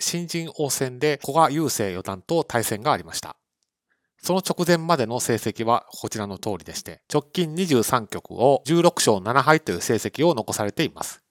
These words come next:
そして今回対戦の結果、まあ、残念ながら黒星という風になってしまいました。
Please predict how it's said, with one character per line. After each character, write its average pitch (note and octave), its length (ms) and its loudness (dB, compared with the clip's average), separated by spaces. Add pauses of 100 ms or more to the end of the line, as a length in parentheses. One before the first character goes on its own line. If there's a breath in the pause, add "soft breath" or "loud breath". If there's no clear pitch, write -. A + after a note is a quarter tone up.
(840)
そ - 140 -2
し - 80 0
て G3 140 4
今 F#3 220 0
回 F#2 320 -4
対 C3 200 0
戦 A#2+ 160 -4
の A2+ 80 -6
結 - 260 -8
果、 C#3 180 2 (280 loud breath)
ま - 60 -6
あ、 - 0 -
残 C3+ 180 2
念 C3+ 120 -2
な C3 100 -4
が C3+ 100 -6
ら D3+ 100 4
黒 A#2 220 0
星 A2 180 -2
と - 220 -20
い A2 80 -6
う A#2+ 60 0
風 C3+ 140 -8
に D3 120 -8
な G#2+ 80 -6
っ - 40 -14
て - 120 -14
し - 100 -14
ま E2 80 -18
い E2 60 -16
ま E2+ 100 -14
し - 60 -6
た。 D#2+ 120 -14